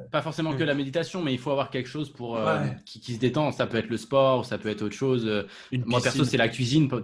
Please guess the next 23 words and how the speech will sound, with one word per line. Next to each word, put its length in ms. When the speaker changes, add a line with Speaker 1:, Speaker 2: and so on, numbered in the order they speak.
Speaker 1:
par 160
exemple. 260
Je 340
médite 300
pas, 160
mais 220
quand 80
je 60
fais 80
la 100
cuisine, 280
je 100
pense 180
à 60
rien 200
d'autre. 380
Euh, 180
je 60
suis, 260
je 60
suis 180
détendu. 380
Speaker 2:
Mm. 80